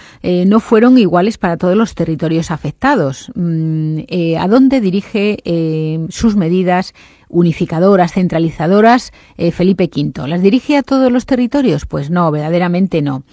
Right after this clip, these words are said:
Eh, veamos a ver, eh, cómo se hace esto. Mm, los resultados, insisto,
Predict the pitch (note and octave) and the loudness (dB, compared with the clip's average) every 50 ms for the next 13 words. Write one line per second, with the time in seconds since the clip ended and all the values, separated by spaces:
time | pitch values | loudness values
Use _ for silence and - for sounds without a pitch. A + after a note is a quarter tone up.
0 | - - - - - _ - E3 E3+ E3+ E3+ E3+ E3 D#3+ D#3+ F3+ F#3+ G#3 A3 G#3+ | -20 -20 -20 -20 -20 _ -4 -2 0 0 0 0 0 0 0 2 2 4 2 2
1 | - - F#3 E3+ F3+ F#3 F#3 - _ F#3 F3 D#3+ - - F#3+ F#3 F3+ - - E3 | 0 -2 -2 0 0 -2 -2 -4 _ -4 -4 -4 -2 -2 0 0 -2 -2 -4 -8
2 | - - D3 C#3+ D3 - - - - G#3+ _ _ _ - F3+ F3 E3+ E3+ E3 E3 | -8 -8 -10 -10 -10 -12 -14 -14 -14 -14 _ _ _ -4 -2 -2 0 0 -2 -2
3 | E3 D#3+ D#3+ D#3+ D#3 - - F#3 F3+ D#3+ D3 F3+ E3+ - F#3 G3 G3+ G#3+ B3 A#3 | -2 -2 -2 -4 -6 -6 -4 -4 -4 -2 -2 -4 -2 0 0 0 2 2 0 0
4 | - - F3 E3+ D#3 - B3 B3 - - - C#4 D4 | -2 -2 -2 -2 0 0 -2 -2 -2 -2 -2 -2 -2